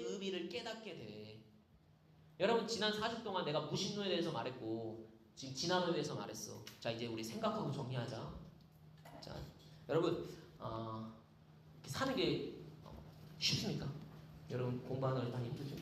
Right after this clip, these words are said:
많이 어렵죠? 여러분, 다 누구에게나 삶의 무게가 무겁거든. 그때,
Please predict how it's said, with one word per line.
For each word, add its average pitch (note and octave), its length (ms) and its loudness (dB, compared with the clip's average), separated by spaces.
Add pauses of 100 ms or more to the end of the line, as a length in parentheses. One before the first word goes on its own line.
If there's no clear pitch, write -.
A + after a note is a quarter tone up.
많이 - 120 -2
어렵죠? - 380 0 (1700)
여러분, G3 260 10
다 G3 220 8
누구에게나 F#3 400 8
삶의 A#3+ 340 4
무게가 C3 240 4
무겁거든. - 540 0 (1120)
그때, - 460 2